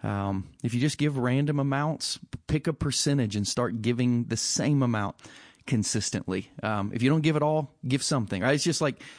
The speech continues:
do something more, to be generous. <laughs> And listen, don't give it to our church. Give it to Hurricane Harvey. Give it to Hurricane Irma. Just be generous. I, you know, g-, give it to your favorite foundation. It's,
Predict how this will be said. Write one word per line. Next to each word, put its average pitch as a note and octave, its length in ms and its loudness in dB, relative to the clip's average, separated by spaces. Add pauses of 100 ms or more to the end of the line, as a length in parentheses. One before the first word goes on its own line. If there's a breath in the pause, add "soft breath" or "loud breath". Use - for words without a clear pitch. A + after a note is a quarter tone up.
(160 loud breath)
do E3+ 300 4
something C3 640 2
more, G2 420 0 (200)
to A2+ 60 0
be G2+ 140 -2
generous. F#2 460 -4 (140)
<laughs> - 140 -10
And E3 100 2
listen, G3 220 2 (340 loud breath)
don't E3+ 180 4
give F3+ 160 4
it E3+ 60 -4
to C#3+ 80 2
our A#2+ 100 4
church. G#2+ 340 -2 (140)
Give C3+ 140 2
it D#3+ 80 0
to C#3 80 2
Hurricane C3 400 2
Harvey. F#2+ 340 -2 (380 loud breath)
Give C#3 100 6
it D3+ 80 2
to C#3 80 6
Hurricane B2+ 400 4
Irma. A2 160 -2
Just - 240 4
be C4+ 100 8
generous. D#3 520 2
I, - 120 -4
you B2+ 300 2
know, F3+ 200 2
g-, B2 200 -2
give C#3 200 -2
it - 80 -2
to F3 80 0
your F3 100 2
favorite C3+ 420 0
foundation. A2+ 640 0
It's, D3+ 100 0